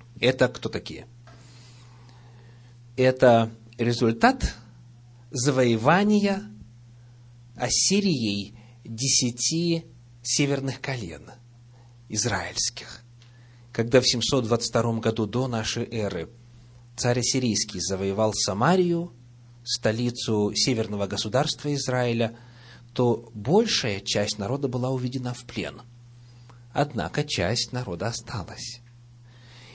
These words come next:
И царь ассирийский переселил туда пять других народов. И вот в результате оставшиеся там евреи смешались с пятью языческими народами,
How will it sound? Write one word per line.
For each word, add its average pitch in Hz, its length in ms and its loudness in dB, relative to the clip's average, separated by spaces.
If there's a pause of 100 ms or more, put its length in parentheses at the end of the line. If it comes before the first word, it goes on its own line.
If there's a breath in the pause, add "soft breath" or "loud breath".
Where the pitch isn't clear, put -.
(180 loud breath)
И 208 540 6
царь 185 240 10
ассирийский 185 560 6
переселил 180 640 4
туда 170 260 4
пять 185 340 4
других 196 460 6
народов. - 640 0 (640 soft breath)
И 127 100 2
вот 135 160 4
в 127 40 -4
результате 131 880 4 (580 soft breath)
оставшиеся 120 800 4
там 110 240 0
евреи 175 600 0 (460)
смешались 135 1200 2
с 98 540 2
пятью 120 300 -2
языческими 104 600 0
народами, 95 720 -2